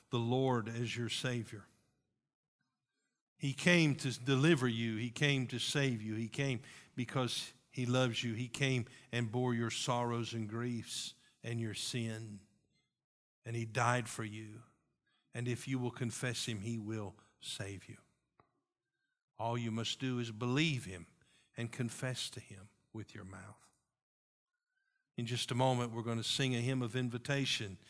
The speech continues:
and we're going to invite people to respond to the Lord. And if God, by his Spirit, is speaking to you, and you know that you need to be saved today,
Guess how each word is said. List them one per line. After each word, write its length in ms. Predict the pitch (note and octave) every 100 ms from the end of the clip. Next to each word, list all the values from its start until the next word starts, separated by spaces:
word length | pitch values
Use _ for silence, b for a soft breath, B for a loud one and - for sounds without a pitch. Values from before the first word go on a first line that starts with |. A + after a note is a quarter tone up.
| B B B
and 120 | A2+
we're 120 | A#2+
going 140 | A#2 B2
to 60 |
invite 420 | A#2+ G#2+ B2 C3 -
people 300 | C#3 B2+ A#2
to 140 | C3+
respond 640 | A#2 - - C3+ C3 A#2 A2
to 80 |
the 100 | A2+
Lord. 420 | A#2+ D3 D#3 B2 A2+
And 140 | A#2
if 160 | A#2 - B B B2+
God, 320 | C#3+ C3 A#2
by 180 | A#2+ B2
his 220 | C3 C3
Spirit, 420 | - - C#3 A#2+
is 80 | A2+
speaking 460 | - C#3 A#2+ C3
to 100 | A#2
you, 240 | B2 B2+ A2+ B B
and 160 | A2+ B2
you 220 | B2 D3+
know 280 | D#3 C#3+ C3+
that 140 | B2
you 220 | B2+ C#3 D3+
need 180 | C#3 A#2
to 40 |
be 140 | A#2
saved 600 | A2+ - B2+ B2+ A#2 G#2 - -
today, 480 | G2+ G2 E2+ G2+